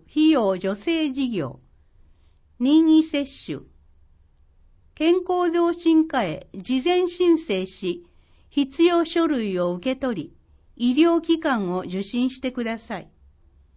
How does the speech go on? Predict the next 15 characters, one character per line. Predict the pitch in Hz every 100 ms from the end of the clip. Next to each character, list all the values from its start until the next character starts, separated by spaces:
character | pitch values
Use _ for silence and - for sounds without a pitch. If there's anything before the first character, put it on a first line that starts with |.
| _ _ _ _ _ _ _
接 | - 285
種 | 285 - 349
期 | 339 339
間、 | 294 185 - - _ _ _ _ _ -
令 | 359 339
和 | 254
三 | - 226 233 247
年 | 240 220 - _
三 | - 254 320
月 | 339 330 330
末 | 285 214 196
ま | 196 202
で。 | 156 - _ _ - _ _ _ _ _ _
対 | 262 311
象、 | 320 - 277 262 -